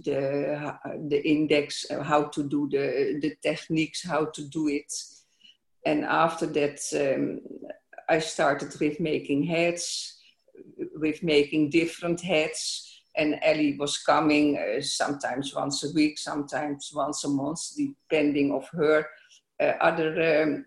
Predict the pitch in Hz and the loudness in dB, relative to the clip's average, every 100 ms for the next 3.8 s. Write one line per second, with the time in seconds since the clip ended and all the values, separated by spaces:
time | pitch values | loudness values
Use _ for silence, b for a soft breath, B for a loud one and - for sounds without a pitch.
0 | - 220 - - - _ - - _ _ | 2 2 2 -10 -12 _ -20 -20 _ _
1 | - - 160 147 151 185 196 147 143 151 | -16 -4 0 2 2 2 2 2 2 2
2 | 147 143 147 160 143 - 175 160 165 180 | 2 2 -2 -2 -2 0 0 2 0 2
3 | - - - 143 139 135 143 156 | 0 0 4 8 8 6 4 -2